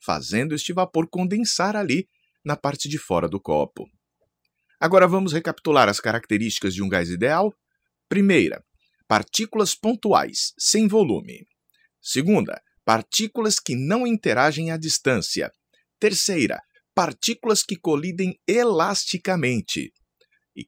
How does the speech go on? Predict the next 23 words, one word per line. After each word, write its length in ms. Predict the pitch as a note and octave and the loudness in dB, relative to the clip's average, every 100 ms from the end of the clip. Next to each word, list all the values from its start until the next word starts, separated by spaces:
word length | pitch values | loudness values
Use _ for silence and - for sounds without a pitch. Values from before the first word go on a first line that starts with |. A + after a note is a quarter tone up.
| _ | _
quando 400 | - F#3 G3+ D3+ | 2 4 4 0
vamos 340 | - D#3+ F#3 E3 | 2 2 2 -2
observar 580 | D#3+ - C#3+ E2 B1 | -2 -4 -4 -4 -4
um 140 | A1+ C#2 | -6 -12
gás 520 | - - - - - - | -14 -16 -12 -8 -10 -8
ideal, 520 | B2+ D#3 A#3 G#2+ B2 - _ _ _ _ | -4 0 6 6 6 0 _ _ _ _
que 120 | - | -8
características 1200 | D#4+ - B3+ A#3+ - E3 F3 G#3+ - - G#2+ F#2+ | -6 -4 -2 -4 2 2 4 2 0 -4 -4 -4
dele 440 | A2 F3 C3 C#2+ - - | 0 2 2 -4 -8 -4
serão 540 | - G3 F#3 G#3 G#3 - _ _ | 0 0 2 2 2 -2 _ _
importantes 1120 | G3 F#3 - C3 - D#3 E3+ - F3 D#3+ - - _ - | 0 2 2 2 2 2 2 -2 -4 -2 -4 -6 _ -6
para 240 | C#3+ D3+ | -4 -2
nós? 480 | E3 G#2 - - - _ _ _ _ - | 0 -2 -2 -10 -14 _ _ _ _ -4
Vamos 240 | B2 B2 | -2 0
à 80 | C3 | 0
lista. 420 | D3 - - - _ _ _ _ _ _ _ - _ _ _ _ _ | -2 -4 -8 -12 _ _ _ _ _ _ _ -20 _ _ _ _ _
A 120 | A#2+ - _ | -8 -8 _
quantidade 920 | A#3 C#4+ - - - C#3 - - - | -2 -2 -2 0 4 2 2 -6 -16
de 140 | F2 F2+ | -12 -6
partículas, 880 | - C2+ - C#3 - C2+ - - - _ _ - | -4 -4 -2 -2 -4 -10 -10 -12 -14 _ _ -4
que 100 | A#3 | 0
será 400 | - F3 D3+ C#3+ | 2 0 -2 -6
medida 480 | D#3 G2+ D2 C2 | -6 -6 -8 -12